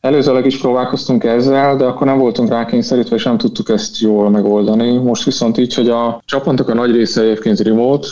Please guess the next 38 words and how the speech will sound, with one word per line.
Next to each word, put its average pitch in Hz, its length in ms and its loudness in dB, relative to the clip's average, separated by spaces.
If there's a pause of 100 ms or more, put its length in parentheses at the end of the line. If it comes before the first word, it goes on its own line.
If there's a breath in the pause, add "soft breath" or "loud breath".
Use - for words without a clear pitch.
most 123 320 -2
épp 117 180 0
az 110 100 2
irodában 113 800 0
ketten 104 440 -2
vagyunk, 113 340 2
tehát 113 180 -4
rajtam 107 300 -2
kívül 113 260 0
még 110 140 2
egy 113 140 2
munkatársam 110 680 -2
van 113 160 0
itt. - 280 -2 (100)
Ö, 113 220 0
mindenki 117 380 2
más 110 680 -2
remote 117 400 0
dolgozik, 135 680 0
így 117 560 0
kialakultak 120 680 0
ezek 110 200 -2
a 110 60 -4
folyamatok, 113 960 -2
ezek 110 320 -4
a 107 440 -2
eszközök, 117 640 -2
amiket 110 400 -2
tudunk 110 300 -2
használni 113 640 -2
ehhez, 113 440 0
és 110 320 -2
így, 117 200 0
így 135 220 0
elég 127 280 2
jól 110 180 2
tudunk 104 320 2
működni. 104 640 0